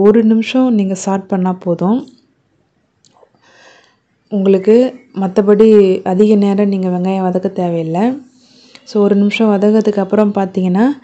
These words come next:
நம்ம cut பண்ணி வச்சிருக்கிற vegetables, அதாவது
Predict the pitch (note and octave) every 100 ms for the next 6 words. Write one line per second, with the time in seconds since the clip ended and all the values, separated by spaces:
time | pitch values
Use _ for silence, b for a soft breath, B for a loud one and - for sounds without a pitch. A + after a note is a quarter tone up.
0 | B B B - G3 G3 G3 F#3+ F#3 G3
1 | F#3 A#3 A3+ G#3+ G3+ G3 G3 G#3 G#3+ F#3+
2 | F#3+ F#3+ G3+ F3+ F#3 F#3 - F#3+ - _
3 | - G3 F#3+ G3 G3